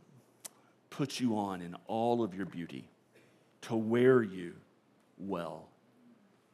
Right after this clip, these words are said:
Lord Jesus, help us to be so secure in who we are in you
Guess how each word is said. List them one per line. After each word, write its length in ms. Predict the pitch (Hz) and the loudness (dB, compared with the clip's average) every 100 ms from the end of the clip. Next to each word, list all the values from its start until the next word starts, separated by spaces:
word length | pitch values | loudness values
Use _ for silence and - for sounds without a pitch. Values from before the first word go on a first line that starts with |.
| _ _ - - - | _ _ -20 -20 -4
Lord 140 | 123 | -2
Jesus, 340 | 107 123 107 - | 0 -2 -2 -4
help 220 | 160 - | -6 -4
us 180 | 98 - | -8 -8
to 240 | - 95 87 - _ _ _ _ _ _ _ _ - - _ _ _ _ _ - - | -8 -8 -10 -20 _ _ _ _ _ _ _ _ -20 -20 _ _ _ _ _ -20 0
be 80 | 127 | 0
so 180 | 139 131 | 4 2
secure 640 | 127 - - 131 104 85 | 2 -8 -2 0 0 -2
in 160 | 95 | -4
who 240 | 98 113 127 | -6 -4 0
we 160 | 120 | 0
are 200 | 110 101 | 0 0
in 220 | 87 92 95 | -4 -6 -6
you 340 | 101 92 | -6 -8